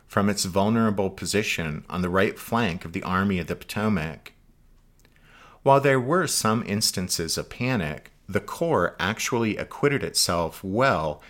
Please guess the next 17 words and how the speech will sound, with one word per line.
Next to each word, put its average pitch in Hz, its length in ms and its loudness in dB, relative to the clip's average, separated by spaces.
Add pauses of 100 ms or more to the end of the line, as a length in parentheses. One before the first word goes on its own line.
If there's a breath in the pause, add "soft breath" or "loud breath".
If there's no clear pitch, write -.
(140 loud breath)
in 95 140 0
a 101 60 2
nearly 113 460 0
hopeless 85 760 -4
situation. 90 1000 -4 (1120 soft breath)
Later, 135 400 4
though, 76 480 0 (200)
after 101 320 0
Hooker 98 420 -2
ordered 95 560 0 (100)
an 92 380 -2 (120)
ignominious 113 840 0
retreat 92 540 -4
back 90 240 -2
across 90 400 -4
the 95 80 -4
Rappahannock, 85 840 -2